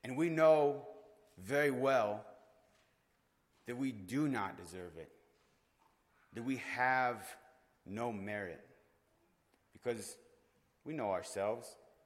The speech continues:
That is an introductory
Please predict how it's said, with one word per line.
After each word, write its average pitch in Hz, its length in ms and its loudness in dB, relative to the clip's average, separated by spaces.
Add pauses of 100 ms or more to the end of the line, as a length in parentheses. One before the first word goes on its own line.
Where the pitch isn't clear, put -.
(2000)
That 185 440 8 (1080)
is 92 140 -16 (1500)
an 107 100 0 (340)
introductory 113 1000 -4